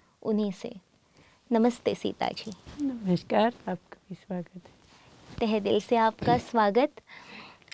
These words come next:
Speaker 1: और आपने ये जो कविता लिखी है श्रवण कुमार, इसके बारे में ही आप हमसे आज बातचीत करने वाली है।
Speaker 2: जी।
Speaker 1: और मैं आपसे पूछना चाहूँगी, ये कौन सा श्रवण कुमार है?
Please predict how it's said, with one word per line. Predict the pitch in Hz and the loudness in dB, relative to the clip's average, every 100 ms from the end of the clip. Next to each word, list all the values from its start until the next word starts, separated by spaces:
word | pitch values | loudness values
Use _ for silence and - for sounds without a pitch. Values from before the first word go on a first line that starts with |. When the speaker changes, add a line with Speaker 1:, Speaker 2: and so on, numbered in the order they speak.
| - _ _ 277 | -20 _ _ 6
Speaker 1:
और | 294 - | 6 8
आपने | 240 247 269 277 | 6 6 6 6
ये | 269 254 | 6 4
जो | 269 | 2
कविता | 262 240 226 220 226 | 0 0 0 0 0
लिखी | 226 208 - 226 | 2 -2 -2 -4
है | 196 208 | -2 -2
श्रवण | - 196 185 202 | -2 -4 -2 -4
कुमार, | 208 196 190 - - | -4 -4 -6 -10 -10
इसके | 226 - 240 | -10 0 2
बारे | 220 202 202 220 | 4 2 2 2
में | 247 | 2
ही | 254 262 | 0 -2
आप | 214 202 _ - _ _ _ - | -2 -4 _ -20 _ _ _ -8
हमसे | 220 202 220 | -4 -4 -2
आज | 202 196 196 | -2 -2 -4
बातचीत | 185 185 - - - | -4 -4 -8 -12 -6
करने | 196 196 202 | -4 -2 -2
वाली | 196 196 214 | -2 -2 -4
है। | 254 320 247 | -6 -8 -4
Speaker 2:
जी। | 175 165 175 _ _ _ - | 0 -2 -4 _ _ _ 0
Speaker 1:
और | 254 269 | 2 4
मैं | 269 | 2
आपसे | 285 269 285 - | 2 0 -2 -4
पूछना | 285 277 269 - 269 285 | -2 -2 -2 -2 -2 -2
चाहूँगी, | - 247 254 285 302 | -4 -2 0 0 0
ये | 302 302 | 2 0
कौन | 302 269 277 | 0 -2 0
सा | 269 285 | 0 0
श्रवण | 269 240 220 220 | 0 0 0 0
कुमार | 233 214 208 202 | 0 0 -2 -2
है? | 220 | -4